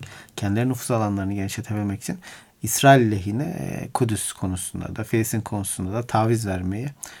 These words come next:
e, çok gönüllüler. Hatta Filistinlileri de bu konuda zorlamaya çalışıyorlar. Dolayısıyla Türkiye ve diğer ülkeler arasında özellikle bu bahsi geçen bambaşka bir makas söz konusu.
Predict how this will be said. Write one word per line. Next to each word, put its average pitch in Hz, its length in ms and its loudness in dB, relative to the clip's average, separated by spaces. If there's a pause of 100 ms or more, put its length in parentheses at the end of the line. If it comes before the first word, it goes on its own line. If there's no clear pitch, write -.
(280)
e, 113 180 -4
çok 120 300 -4
gönüllüler. 117 460 4
Hatta 120 460 0
Filistinlileri 113 680 0
de 147 120 2
bu 131 80 0
konuda 127 320 0
zorlamaya 131 540 2 (120)
çalışıyorlar. 104 640 -4 (400)
Dolayısıyla 117 760 0
Türkiye 107 500 -2
ve 101 320 -6
diğer 104 220 0
ülkeler 104 460 -4
arasında 90 520 -6
özellikle 92 480 -4
bu 92 140 -4
bahsi 92 320 -6
geçen 98 340 -4 (440)
bambaşka 98 480 -2 (260)
bir 104 180 -8
makas 98 320 -8
söz - 220 -14
konusu. - 340 -18